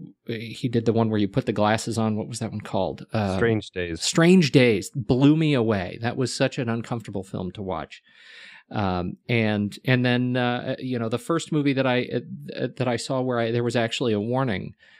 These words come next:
Speaker 1: uh, walking in saying this film has been, um, has been edited, uh, and, and mastered extremely loud. Uh, Don't Bring
Speaker 2: Hmm.
Speaker 1: Children was Twister.
Speaker 2: Oh, yeah, right.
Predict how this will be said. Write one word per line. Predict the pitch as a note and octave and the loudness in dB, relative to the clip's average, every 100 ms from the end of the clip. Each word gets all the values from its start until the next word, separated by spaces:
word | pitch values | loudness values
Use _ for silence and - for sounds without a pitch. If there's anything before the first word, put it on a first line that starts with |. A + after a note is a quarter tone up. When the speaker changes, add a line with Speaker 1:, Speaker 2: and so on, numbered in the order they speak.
| _ - | _ -4
Speaker 1:
uh, | A2+ G2+ | -2 2
walking | A#2+ A2+ A#2 | 2 2 0
in | A2+ A2 | -2 -2
saying | A2 G#2+ G2+ | -2 -2 0
this | G#2+ | -2
film | - A#2 G#2+ | 0 -2 0
has | G#2 G#2+ | -2 -2
been, | G#2 F#2+ F#2+ F2+ - - _ - | 0 0 0 -4 -12 -20 _ -2
um, | G#2 F#2+ F#2 - - | 2 2 -2 -8 -8
has | - A2+ | 0 0
been | - G2+ - | 2 0 2
edited, | A#2 C3 G#2+ F#2+ F#2 G2 - _ _ _ - B3 | 4 4 4 2 0 -4 -14 _ _ _ -6 -2
uh, | G#2 F#2+ F#2 - - | 0 0 -2 -4 -2
and, | A#2 F#2+ - G#2+ G2+ - | 0 0 0 0 0 0
and | A2 F#2+ | 0 4
mastered | G#2 B2 - A2 G2 - | 4 4 0 0 0 -4
extremely | - - - A#2 A#2 G#2+ | -8 -6 -2 0 2 0
loud. | G#2 G#2 G#2+ F2 E2+ - - _ _ _ G#2+ | 4 4 4 2 -4 -10 -18 _ _ _ -2
Uh, | F#2 F2+ G2+ | -2 -2 -2
Don't | G#2 G2 | -2 0
Bring | G#2+ | 0
Speaker 2:
Hmm. | C#3 | 2
Speaker 1:
Children | F2+ D3 G#2+ F#2 G2 - | 4 2 2 -2 -4 -2
was | G#2+ G2+ - | 0 0 -4
Twister. | - F3+ - - - _ _ _ _ _ _ _ G2+ | 0 0 0 -10 -12 _ _ _ _ _ _ _ 2
Speaker 2:
Oh, | A2 C3 | 4 4
yeah, | G#2+ G2+ - | 2 -2 -2
right. | D3 F#2+ F#2 | 0 0 0